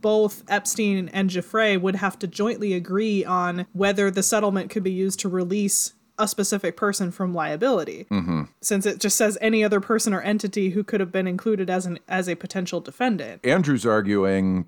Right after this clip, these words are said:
Speaker 2: that would preclude basically any patrons of Epstein's services.
Speaker 1: Yeah, anyone connected to it, yeah.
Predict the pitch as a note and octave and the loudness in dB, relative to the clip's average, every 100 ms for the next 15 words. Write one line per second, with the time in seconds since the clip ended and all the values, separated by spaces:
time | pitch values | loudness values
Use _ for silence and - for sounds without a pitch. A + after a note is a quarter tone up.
0 | F2+ G2+ F#2+ F2 - G2+ E2 - - - | -2 2 2 2 -2 -6 -6 -6 -6 0
1 | G#2 F#2 E2 G2+ F#2 F#2 - F#2+ F2+ - | 2 2 0 -2 -2 -4 -4 -2 -2 -2
2 | G#2+ G#2 G2+ F#2 - - C3+ - G#2 D#2+ | 2 4 2 0 -4 -2 0 2 0 0
3 | D2 D2 - - _ D2+ D2 F#2+ F2 - | -2 -4 -6 -12 _ -4 -2 -4 -4 -4
4 | G2 E2+ D#2+ D#2 - - A#2 G2+ D#2+ - | -4 0 0 -2 -6 -4 0 2 0 -4
5 | - G#3+ F3 D#3+ G3 G#3 F#3+ F#3 F#3+ F3+ | 0 2 2 0 -2 0 0 -2 -4 -4
6 | G3 F3+ - D3+ - - - F3+ E3 - | -4 -8 -8 -10 -12 -16 -12 -10 -8 -10